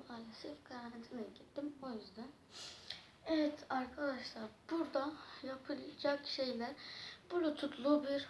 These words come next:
hoparlör. Bu bunun merkezi, bu bunun anakartı. Burada da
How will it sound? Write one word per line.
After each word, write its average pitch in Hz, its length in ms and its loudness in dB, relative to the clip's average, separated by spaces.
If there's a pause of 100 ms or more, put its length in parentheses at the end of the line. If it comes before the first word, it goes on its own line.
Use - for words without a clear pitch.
hoparlör. 254 580 2 (180)
Bu 277 340 6 (240)
bunun 254 400 -4 (220)
merkezi, 226 680 -2 (680)
bu 240 140 -8
bunun 247 360 0
anakartı. 233 720 0 (160)
Burada 269 340 0
da 254 220 -2